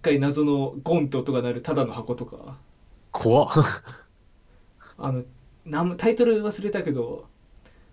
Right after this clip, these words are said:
Speaker 1: ティンパニーが、あの、太鼓が一台置いてあって、
Speaker 2: うん。
Speaker 1: その上に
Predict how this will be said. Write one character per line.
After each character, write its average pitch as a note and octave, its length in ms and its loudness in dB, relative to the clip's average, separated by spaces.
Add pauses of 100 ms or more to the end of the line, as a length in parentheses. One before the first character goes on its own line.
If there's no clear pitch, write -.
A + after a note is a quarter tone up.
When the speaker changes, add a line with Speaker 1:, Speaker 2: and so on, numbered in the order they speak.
(340)
Speaker 1:
テ A3 120 0
ィ A3+ 40 0
ン A3 60 -4
パ A3+ 140 4
ニ G#3+ 140 2
ー G#3 40 -6
が、 F#3+ 320 -2 (200)
あ A3 120 -10
の、 E3+ 340 -6 (480)
太 G3 100 -4
鼓 F3+ 140 0
が E3 40 4
一 D3+ 180 -2
台 E3 120 4
置 B2 220 0
い C3+ 40 -8
て C3+ 80 -2
あ B2 40 0
っ - 40 -10
て、 - 500 -10 (460)
Speaker 2:
う G#2 80 0
ん。 E2+ 280 0
Speaker 1:
そ - 180 -12
の G3 160 -4
上 G3 280 -2
に D#3 480 -4